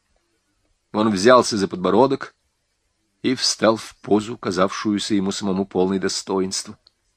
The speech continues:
Они выдерживали на себе взгляд, который в полном молчании устремил на них прилад. «Смутьяны!» — прорычал он наконец.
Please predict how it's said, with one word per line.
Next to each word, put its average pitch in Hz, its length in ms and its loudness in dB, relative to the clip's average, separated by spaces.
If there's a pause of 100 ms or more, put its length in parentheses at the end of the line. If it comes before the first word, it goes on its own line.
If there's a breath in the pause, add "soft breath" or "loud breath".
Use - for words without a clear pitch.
(1160)
Они 95 280 0
выдерживали 117 680 4
на 131 100 2
себе 127 260 0
взгляд, 113 720 -2
который 90 300 -4
в - 100 -12
полном 95 340 0
молчании 110 680 0
устремил 113 460 -4
на 120 80 -2
них 120 220 -4
прилад. 107 460 0 (760)
«Смутьяны!» — 139 1500 4 (640)
прорычал 98 760 0
он 95 100 -2
наконец. 98 560 -6